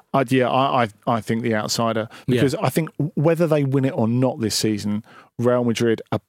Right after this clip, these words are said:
Speaker 1: planning to go big
Speaker 2: Yeah, yeah,
Speaker 1: in, in,
Speaker 2: exactly,
Speaker 1: in,
Speaker 2: yeah.
Speaker 1: in next summer's transfer market. So I, I don't really think it makes a,
Speaker 2: Yeah.
Speaker 1: an enormous amount of difference. In terms of going big, I know it's not, uh, native particularly to either of these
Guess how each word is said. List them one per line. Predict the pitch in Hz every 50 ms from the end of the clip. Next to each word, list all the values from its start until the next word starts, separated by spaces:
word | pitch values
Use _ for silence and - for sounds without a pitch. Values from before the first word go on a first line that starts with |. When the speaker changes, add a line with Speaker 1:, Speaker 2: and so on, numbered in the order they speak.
| _ _ -
Speaker 1:
planning | - - - 123 117 117 113 113 113
to | 110 - 113 104 _ _ _ _ - -
go | 120 110 107 110 -
big | - 131 131
Speaker 2:
Yeah, | 120 110 104
yeah, | 98 101 107 107 107
Speaker 1:
in, | 123
in, | 127 139
Speaker 2:
exactly, | 143 120 123 147 147
Speaker 1:
in, | 135 127 135
Speaker 2:
yeah. | 143 - -
Speaker 1:
in | 131 131
next | 135 131 -
summer's | - 139 127 110 -
transfer | - - 123 117 113 - 127 117
market. | 113 113 110 113 - - 143 131
So | 139 127 120
I, | 127 135 170 143 131
I |
don't | 131 127 123 123
really | 139 127 120 120
think | - - 120 107 -
it | 113 -
makes | 123 120 117 - -
a, | 113 113 113
Speaker 2:
Yeah. | 117 117 110 101 92 - -
Speaker 1:
an | - 117
enormous | 120 123 123 123 120 107 -
amount | - 127 120 127
of | 120 -
difference. | 131 113 - - - 117 113 - - - - - - - - _ _ - 180
In | 147 147
terms | - - 190 196 190 165 131
of | 123 -
going | - 117 110 107 107
big, | 107 - 60 64 - - _ _ _ _ _ - _ _ -
I | - 131
know | 147 160 165 160
it's | 151 147 131 - 151
not, | 143 131 127 123 - -
uh, | 127 120 117 117 117 110 - _ - 131
native | 123 131 131 135 135 135 123 - - 120 110 110 - - _ _ _ _ _ _ _ _ _ _ _ _ _ _ _ -
particularly | 135 127 - - 139 139 - 123 120 -
to | - 135 - -
either | 135 127 127 117 117 117
of | 110 101
these | 113 113 110 107 107